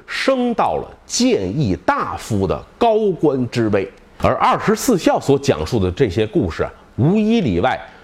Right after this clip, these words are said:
都是说这些孝子的行为感动了上苍，感动了大地，感动了神仙姐姐，感动了玉皇大帝。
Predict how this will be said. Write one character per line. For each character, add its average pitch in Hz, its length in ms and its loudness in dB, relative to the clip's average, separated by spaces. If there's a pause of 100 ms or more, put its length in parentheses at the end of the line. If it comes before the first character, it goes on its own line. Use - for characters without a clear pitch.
(140)
都 214 200 4
是 147 80 2
说 156 220 0
这 139 140 2
些 151 100 2
孝 190 420 2
子 110 160 -8
的 131 120 0
行 220 260 0
为 120 240 0 (260)
感 117 360 -2
动 196 160 0
了 120 100 0
上 254 340 -2
苍， 311 540 0
感 90 300 -4
动 127 160 -2
了 92 100 -2
大 104 300 -4
地， 110 280 -4 (240)
感 160 300 0
动 311 200 0
了 175 60 2
神 254 320 0
仙 311 300 2
姐 95 320 -2
姐， 170 260 2 (280)
感 80 320 -4
动 123 180 0
了 82 140 -4
玉 135 260 0
皇 127 360 -2
大 117 240 -2
帝。 208 280 0